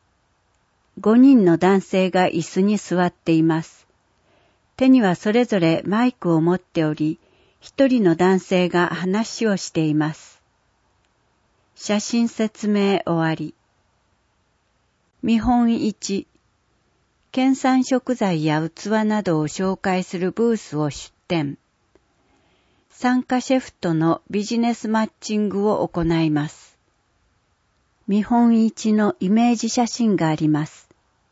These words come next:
展示コーナーの台にいろいろな器が置かれています。周囲にはたくさんの人たちが展示物を見たり、話をしたりしています。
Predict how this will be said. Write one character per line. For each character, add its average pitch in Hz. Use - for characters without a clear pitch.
展 262
示 262
コ 254
ー -
ナ 170
ー -
の 165
台 185
に 165
い 202
ろ 247
い 247
ろ 233
な 220
器 202
が 196
置 165
か 190
れ 185
て 180
い 175
ま 165
す。 -
周 269
囲 202
に 170
は 156
た 226
く -
さ 254
ん 226
の 160
人 214
た 170
ち 151
が 151
展 208
示 208
物 190
を 170
見 160
た 170
り、 -
話 220
を 165
し -
た 175
り 170
し -
て 165
い 156
ま 160
す。 -